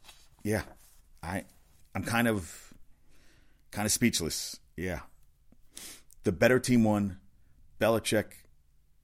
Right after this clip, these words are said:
never. That's what, that's what, um, that's what Brady said. Even twenty-eight three, we just never gave up. They never did. Never gave up. Five and two in Super Bowls. Unbelievable, right? And, uh,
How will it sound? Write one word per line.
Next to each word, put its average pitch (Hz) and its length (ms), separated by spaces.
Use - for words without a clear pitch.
never. 117 400
That's 120 160
what, 120 120
that's - 220
what, 107 200
um, 95 480
that's - 140
what 117 80
Brady 120 200
said. 87 180
Even 104 160
twenty-eight 110 340
three, 104 200
we 80 160
just 87 320
never 95 200
gave 95 200
up. 110 220
They 107 100
never 165 180
did. 190 220
Never 135 220
gave 147 180
up. 139 220
Five 120 400
and 113 100
two 110 220
in 95 60
Super 98 240
Bowls. 69 520
Unbelievable, 90 480
right? 104 240
And, 90 360
uh, 73 280